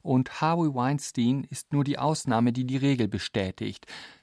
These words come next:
Hat lange jedenfalls alles richtig gemacht. Na gut, vielleicht nur vieles. Besser bloß eine einzige, vorwiegend blonde Frau mit Ehevertrag,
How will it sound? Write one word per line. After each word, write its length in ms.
Hat 260
lange 260
jedenfalls 580
alles 440
richtig 360
gemacht. 520
Na 160
gut, 280
vielleicht 520
nur 320
vieles. 760
Besser 260
bloß 300
eine 160
einzige, 560
vorwiegend 640
blonde 340
Frau 380
mit 200
Ehevertrag, 800